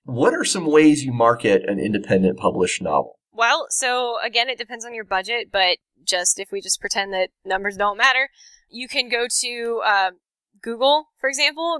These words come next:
Speaker 2: Google Ads. And actually, um, if you don't have an account with them, don't do this until you're about to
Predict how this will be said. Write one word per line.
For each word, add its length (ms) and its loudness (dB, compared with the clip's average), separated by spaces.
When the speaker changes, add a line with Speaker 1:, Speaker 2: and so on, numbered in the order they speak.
Speaker 2:
Google 260 -2
Ads. 640 0
And 100 -6
actually, 480 -2
um, 240 -4
if 160 -10
you 80 -14
don't 300 0
have 160 -2
an 80 -12
account 340 -6
with 120 -10
them, 300 0
don't 300 0
do 160 -6
this 240 2
until 340 -8
you're 340 -8
about 520 0
to 340 -6